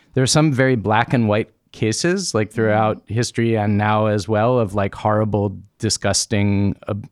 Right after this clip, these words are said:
Speaker 1: abusive men, of
Speaker 2: Yeah.
Speaker 1: what we might call toxic masculinity, just egregious,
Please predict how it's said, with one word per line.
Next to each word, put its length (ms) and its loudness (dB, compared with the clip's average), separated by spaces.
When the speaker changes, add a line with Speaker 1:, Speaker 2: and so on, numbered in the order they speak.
Speaker 1:
abusive 640 -4
men, 520 2
of 400 -2
Speaker 2:
Yeah. 80 -20
Speaker 1:
what 260 -4
we 100 0
might 220 0
call 180 0
toxic 440 -2
masculinity, 720 0
just 240 -4
egregious, 680 0